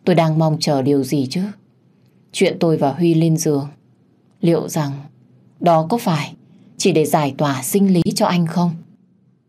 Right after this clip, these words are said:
Hay là tôi bị làm sao thế này? Tôi cảm giác vô cùng đau đớn và khổ tâm. Đang miên man với những dòng suy nghĩ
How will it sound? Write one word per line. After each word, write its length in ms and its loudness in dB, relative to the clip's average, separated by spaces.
Hay 220 0
là 160 0
tôi 100 0
bị 180 -2
làm 200 -4
sao 320 -4
thế 120 -4
này? 300 -4
Tôi 180 2
cảm 200 -2
giác 260 -2
vô 220 2
cùng 280 0
đau 220 2
đớn 380 -2
và 80 -4
khổ 380 -2
tâm. 200 0
Đang 240 2
miên 240 0
man 240 0
với 100 0
những 180 -2
dòng 280 -2
suy 220 -4
nghĩ 360 -4